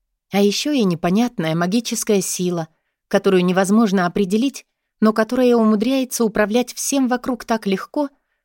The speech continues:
словно для нее и вовсе нет никаких преград. Интересно, а Каллиман ее видит?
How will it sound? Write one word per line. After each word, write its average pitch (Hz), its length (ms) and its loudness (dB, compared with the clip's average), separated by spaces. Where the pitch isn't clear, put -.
словно 196 380 2
для 180 160 -2
нее 208 240 2
и 240 100 2
вовсе 247 320 -2
нет 160 260 -4
никаких 175 440 -4
преград. 190 520 -2
Интересно, 160 640 -6
а 196 100 -2
Каллиман 175 580 -2
ее 165 160 -2
видит? 214 440 -2